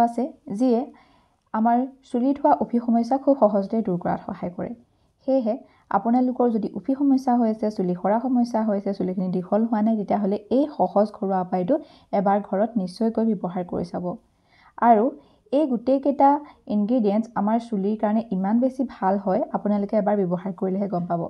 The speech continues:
সেয়েহে আপোনালোকেও এক মাহ ৰেগুলাৰলি ব্যৱহাৰ কৰক, সপ্তাহত দুদিনকৈ নাইবা সপ্তাহত এদিন হ'লেও ব্যৱহাৰ কৰক।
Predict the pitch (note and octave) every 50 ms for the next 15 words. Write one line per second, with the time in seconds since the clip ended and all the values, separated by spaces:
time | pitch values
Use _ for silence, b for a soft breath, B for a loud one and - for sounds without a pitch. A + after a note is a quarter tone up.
0 | B3+ _ _ _ _ A#3 B3 B3+ A#3+ B3+ B3+ - G#3 G3 - A3 A3+ B3+ B3+ B3+
1 | B3 - A#3 A#3 C4+ - B B B B B B _ A3+ A3+ A3 - A#3+ B3 C4
2 | C4 A#3+ G3+ F#3+ G3 G#3 G#3+ G#3+ A3 A3 A3 G#3 F#3 F#3 F#3+ G3 G#3 G#3+ G#3 -
3 | - A3+ - B B B B B B B - - G#3 G#3+ - A3+ A3+ A#3 A#3+ A#3
4 | A#3+ - G3+ F#3+ F#3+ G#3 A3 A3 G#3+ - A3+ - - - _ _ - G3 F#3+ G3
5 | G#3 - - G3+ G#3 - G3 F#3 G#3 G#3 G#3 - G3 F#3+ E3+ F#3 G3+ G#3 G#3+ G#3+
6 | G#3+ A3 G#3 G#3 F#3 F#3+ F3+ F3+ F3+ G3 G3 G3+ - A3 G3 G#3 A#3+